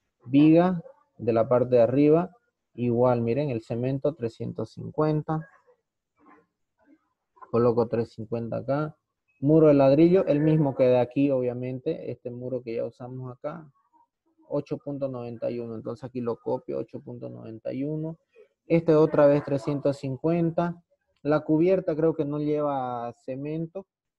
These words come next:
Vamos a ver en nuestro apu. Cubierta. Quizás a veces se le coloca un entortado. Por eso pide cemento. El entortado viene con mortero, paja, eh, y estuco ahí en situ.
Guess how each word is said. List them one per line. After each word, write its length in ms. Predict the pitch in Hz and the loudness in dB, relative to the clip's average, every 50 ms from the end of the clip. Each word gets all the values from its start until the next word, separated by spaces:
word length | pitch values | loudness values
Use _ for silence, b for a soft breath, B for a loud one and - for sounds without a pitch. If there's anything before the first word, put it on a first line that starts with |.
| _ | _
Vamos 400 | _ 131 131 131 135 135 131 127 | _ -10 -8 -8 -8 -8 -10 -10
a 40 | 123 | -10
ver 280 | 123 131 143 156 170 _ _ _ _ _ | -8 -10 -10 -10 -12 _ _ _ _ _
en 220 | - 123 117 117 | -20 -18 -16 -16
nuestro 440 | 117 117 120 120 _ _ 123 127 131 | -16 -16 -16 -18 _ _ -12 -10 -10
apu. 320 | 139 139 - _ 175 190 196 _ _ _ _ _ _ _ _ _ _ _ _ _ _ _ _ _ _ _ _ _ | -10 -10 -12 _ -18 -18 -18 _ _ _ _ _ _ _ _ _ _ _ _ _ _ _ _ _ _ _ _ _
Cubierta. 800 | - 131 131 131 143 147 147 143 131 120 113 _ - 107 110 107 _ _ _ | -12 -10 -6 -4 -2 -2 -2 -2 -2 -4 -10 _ -16 -18 -18 -18 _ _ _
Quizás 300 | - 127 - - 165 165 | -18 -12 -8 -6 -4 -2
a 80 | 165 156 | -2 -2
veces 260 | 165 160 147 165 - | -2 -4 -6 -8 -8
se 80 | - | -8
le 160 | 135 127 127 127 | -8 -8 -8 -8
coloca 400 | - 123 131 139 135 139 151 147 | -8 -6 -4 -4 -6 -6 -8 -10
un 140 | 147 143 | -8 -10
entortado. 800 | 135 127 117 _ 120 113 113 113 _ - 131 131 120 110 107 107 _ _ _ _ _ _ | -10 -12 -12 _ -12 -12 -12 -12 _ -6 -6 -4 -4 -6 -8 -12 _ _ _ _ _ _
Por 160 | - 110 123 | -8 -6 -6
eso 260 | 127 123 - 127 123 | -6 -6 -8 -14 -10
pide 240 | _ 131 131 127 120 | _ -6 -6 -6 -6
cemento. 540 | 123 _ 123 117 120 120 117 113 104 - 117 | -8 _ -14 -12 -12 -12 -12 -14 -12 -12 -10
El 120 | 113 120 | -10 -10
entortado 600 | 117 113 _ 120 113 113 _ - 135 139 139 135 | -10 -10 _ -12 -12 -10 _ -6 -2 0 0 -2
viene 300 | 127 131 131 135 135 127 | -2 -4 -8 -10 -12 -12
con 320 | _ 113 110 107 110 113 | _ -12 -12 -12 -12 -14
mortero, 680 | 110 110 110 - _ _ 147 143 143 143 - 139 131 127 _ | -14 -14 -14 -14 _ _ -6 -4 -4 -4 -4 -6 -8 -8 _
paja, 420 | - 120 123 127 127 131 127 135 _ _ _ _ _ _ _ _ _ _ _ | -10 -10 -10 -8 -10 -12 -14 -16 _ _ _ _ _ _ _ _ _ _ _
eh, 560 | 117 110 107 104 104 104 104 101 104 107 107 117 | -16 -14 -12 -12 -12 -12 -12 -12 -12 -12 -12 -10
y 100 | 117 110 | -12 -12
estuco 680 | 107 _ _ - 143 123 _ 117 110 104 104 107 - - - - | -12 _ _ -8 -8 -8 _ -10 -10 -10 -12 -16 -20 -20 -20 -20
ahí 260 | - - 113 117 117 113 | -18 -16 -14 -14 -14 -14
en 160 | 107 107 107 | -14 -16 -18
situ. 400 | _ _ 131 123 120 _ _ | _ _ -14 -14 -14 _ _